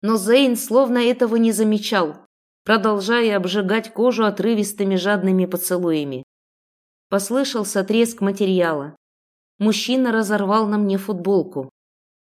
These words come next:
В какой-то момент, осознав, что с ним не справлюсь, я просто замерла, позволяя ему делать то, что он хотел. Зейн заметил перемены в моём поведении. Тяжело дыша, он чуть отстранился и оглядел моё зарёванное лицо.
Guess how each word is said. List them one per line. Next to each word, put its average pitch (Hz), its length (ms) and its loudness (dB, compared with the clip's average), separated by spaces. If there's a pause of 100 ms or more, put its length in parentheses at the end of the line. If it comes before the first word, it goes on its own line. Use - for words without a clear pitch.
(180)
В - 120 -20
какой-то 214 480 0
момент, 190 560 -2 (300)
осознав, 214 580 0
что 247 220 -4
с 233 100 -6
ним 254 240 2
не 233 80 2
справлюсь, 180 760 -2 (460)
я 208 140 2
просто 220 440 -2
замерла, 196 520 2
позволяя 220 600 0
ему 220 280 2
делать 208 420 0
то, 214 120 0
что 202 240 -2
он 175 120 0
хотел. 151 640 -4 (800)
Зейн 262 400 0
заметил 233 540 0
перемены 190 540 0
в 185 80 -6
моём 185 320 0
поведении. 175 840 -4 (600)
Тяжело 196 420 0
дыша, 202 400 0
он 208 160 0
чуть 208 240 -6
отстранился 196 760 -2
и 190 180 -2
оглядел 180 540 0
моё 208 260 0
зарёванное 180 680 0
лицо. 170 680 -6